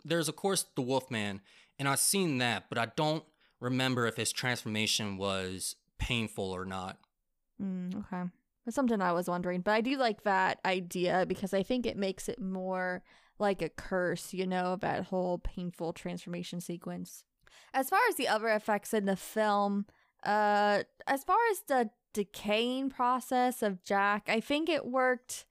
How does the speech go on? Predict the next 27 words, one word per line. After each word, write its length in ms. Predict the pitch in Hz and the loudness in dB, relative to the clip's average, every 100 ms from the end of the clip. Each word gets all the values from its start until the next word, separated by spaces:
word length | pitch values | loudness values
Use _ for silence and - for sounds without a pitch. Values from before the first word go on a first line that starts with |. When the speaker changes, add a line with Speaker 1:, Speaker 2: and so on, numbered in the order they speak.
| _ _ _ | _ _ _
Speaker 2:
in 300 | - 214 202 | 0 2 2
some 440 | 202 - 214 220 220 | 0 0 2 2 0
parts 520 | - 220 208 196 - | 0 2 2 -2 -4
better 400 | 202 185 185 180 | 0 2 2 0
than 300 | 175 175 - - | -2 -4 -6 -6
others. 720 | - - - - 208 - - - _ | -6 -6 -8 -8 -10 -12 -18 -20 _
I 180 | - 196 | -2 0
think 480 | - 208 196 196 - | 0 -2 -2 -4 -6
in 180 | 202 190 | -6 -2
some 280 | - 220 | 0 0
scenes 360 | 214 240 226 208 | 0 0 0 0
it 140 | 208 | 0
was 160 | 139 180 | 0 -2
just 240 | 180 - | -4 -4
right, 220 | 214 247 226 | -2 0 0
especially, 340 | - - 339 | -2 -2 0
like, 160 | 254 202 | 0 0
the 160 | 185 | -4
early 320 | - 185 208 220 | -2 0 0 -2
scenes 440 | - 240 240 233 | -2 -2 0 0
when 100 | 233 | 0
he's 180 | 233 233 | 0 0
dead, 360 | 233 233 226 | 2 2 2
but 140 | 208 196 | 0 0
then 220 | 196 190 | 0 0
as 360 | - 202 202 208 | 0 2 2 2
it 220 | 202 - | -2 -2